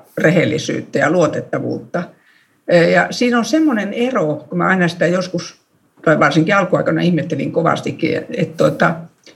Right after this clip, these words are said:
kasvatus, kun meillähän kuitenkin kasvatuksessa edelleenkin pitäisi,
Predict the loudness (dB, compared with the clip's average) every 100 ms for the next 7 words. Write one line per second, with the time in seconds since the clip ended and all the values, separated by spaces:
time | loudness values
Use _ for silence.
0 | _ _ 0 2 2 0 0 -4 -2 0
1 | 2 2 0 0 0 0 0 0 0 -4
2 | -4 -6 -4 0 2 2 2 2 0 0
3 | -4 -2 -2 -2 -8